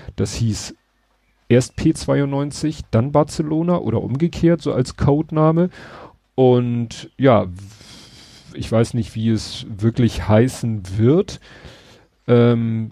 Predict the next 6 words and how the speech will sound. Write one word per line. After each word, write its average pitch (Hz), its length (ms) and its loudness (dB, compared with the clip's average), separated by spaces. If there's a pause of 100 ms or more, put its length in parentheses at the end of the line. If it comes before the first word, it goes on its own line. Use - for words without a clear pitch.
(140)
genau, 104 320 2 (180)
P 139 180 4
zweiundneunzig, 131 720 0 (100)
Project 123 520 0
ninety-two, 139 880 -2 (280)
Barcelona 135 880 2